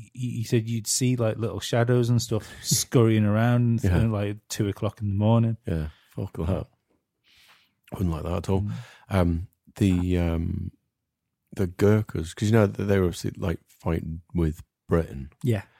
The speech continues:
Speaker 2: Um, and so
Speaker 1: Joanna Lo-, Lumley loves herself a Gurkha.
Speaker 2: She fucking does, doesn't she?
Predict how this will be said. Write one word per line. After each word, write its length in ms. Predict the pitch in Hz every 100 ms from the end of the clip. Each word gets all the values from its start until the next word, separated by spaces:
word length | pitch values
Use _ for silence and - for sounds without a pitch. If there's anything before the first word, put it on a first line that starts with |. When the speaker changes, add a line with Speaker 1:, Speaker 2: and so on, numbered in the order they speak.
| _ _ _ -
Speaker 2:
Um, 420 | 85 76 73 80 - _ _ -
and 160 | 90 82
so 380 | 85 80 78 80 _ _ _ -
Speaker 1:
Joanna 220 | 123 117
Lo-, 240 | 120 120
Lumley 460 | 135 123 120 113 98
loves 400 | 104 98 110 110
herself 340 | 107 117 95
a 60 | 107
Gurkha. 360 | 95 95 - 101
Speaker 2:
She 100 | -
fucking 340 | - 92 85
does, 220 | 92 90
doesn't 180 | 90 98
she? 200 | - 90